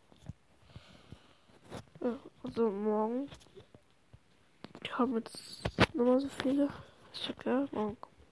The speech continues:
sechs oder so. Oh, ich bin, glaub, auch schon wieder über, weil, äh, erste kam am neunundzwanzigsten Dezember, das war dreißig.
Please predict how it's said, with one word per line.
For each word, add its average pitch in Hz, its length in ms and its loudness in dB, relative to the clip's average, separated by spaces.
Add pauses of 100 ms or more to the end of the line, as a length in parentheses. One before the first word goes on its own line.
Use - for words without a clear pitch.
(140)
sechs - 680 -2
oder 262 140 6
so. 277 220 8 (1300)
Oh, - 60 10
ich 220 180 6 (180)
bin, 214 160 4
glaub, - 240 -4
auch 214 100 -4
schon 190 160 -8
wieder 185 200 -4
über, 196 420 -4
weil, 196 320 -4 (1000)
äh, 233 60 0
erste 214 540 -2
kam 208 300 0
am 196 140 -2
neunundzwanzigsten 208 720 4
Dezember, 214 460 6
das - 200 6
war 202 120 -4
dreißig. - 680 4